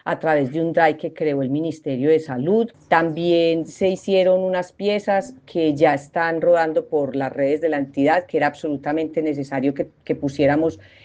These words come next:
eh, que difundiéramos, em, sobre todo por el, el, cuando se encuentra un primate es porque ya hay,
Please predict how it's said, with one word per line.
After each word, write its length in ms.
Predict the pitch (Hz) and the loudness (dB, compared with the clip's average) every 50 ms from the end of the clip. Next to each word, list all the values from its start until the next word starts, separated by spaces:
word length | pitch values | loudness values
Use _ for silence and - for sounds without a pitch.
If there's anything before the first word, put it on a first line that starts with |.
| - - _ _ _ - | -20 -20 _ _ _ 0
eh, 260 | 165 160 156 151 147 | 2 2 2 2 2
que 120 | - 170 | 0 2
difundiéramos, 1000 | 156 156 151 156 156 147 139 131 156 156 156 147 156 160 175 180 175 175 - - - | 2 2 2 0 0 0 0 2 2 4 4 4 2 0 0 0 -2 -2 -4 -8 -6
em, 560 | 165 156 151 147 143 143 143 139 139 135 139 | -4 -2 0 0 0 0 0 0 -2 -2 -4
sobre 380 | - - - 165 151 147 147 | -8 -6 -4 -2 0 0 0
todo 340 | 143 - 151 143 143 165 160 | 0 0 2 2 2 2 2
por 240 | - 185 170 147 147 | 2 0 0 2 2
el, 220 | 147 139 135 - | 2 0 0 -2
el, 280 | - 151 147 139 139 139 - - _ _ _ _ _ _ - | -2 -2 0 0 0 -2 -4 -10 _ _ _ _ _ _ -2
cuando 440 | - 165 160 160 147 160 160 156 - _ _ | 2 2 2 4 2 0 -2 -2 -6 _ _
se 160 | - - 170 | -6 -4 -4
encuentra 360 | 160 156 175 160 156 160 180 | -2 0 0 -2 0 0 0
un 120 | 185 185 | -2 0
primate 680 | - 190 196 190 196 190 185 185 185 - 190 190 - - | -2 -4 -2 0 0 0 0 0 0 -2 -2 -4 -4 -6
es 160 | - 156 - | -10 -10 -8
porque 380 | - - 180 175 180 - 160 139 | -4 -2 -2 -2 0 -2 -2 0
ya 460 | 147 143 139 139 139 135 135 139 - | 0 0 2 2 2 0 -2 -4 -6
hay, 640 | - 151 156 160 165 165 165 165 165 165 165 151 | -4 0 2 2 2 2 0 0 -2 -4 -4 -6